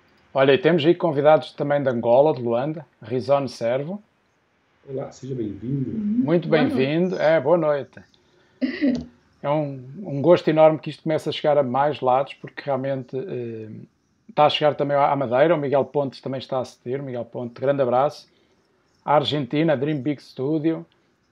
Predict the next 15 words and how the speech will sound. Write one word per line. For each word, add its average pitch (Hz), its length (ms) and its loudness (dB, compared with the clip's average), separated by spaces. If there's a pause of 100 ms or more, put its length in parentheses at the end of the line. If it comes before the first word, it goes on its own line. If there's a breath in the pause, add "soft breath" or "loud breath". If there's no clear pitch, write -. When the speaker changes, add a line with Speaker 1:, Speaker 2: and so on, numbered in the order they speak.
(160)
Speaker 1:
É 139 120 -4
bom 165 260 8
estarmos 160 500 0
cada 151 240 -4
vez 143 200 -2
mais 139 300 -2
presentes 139 480 -8
em 135 40 -10
todo 127 240 -8
lado. 123 300 -2
É 131 120 -6
sinal 131 380 -6
que 143 120 -12
estas 127 240 -10
lives 127 480 -4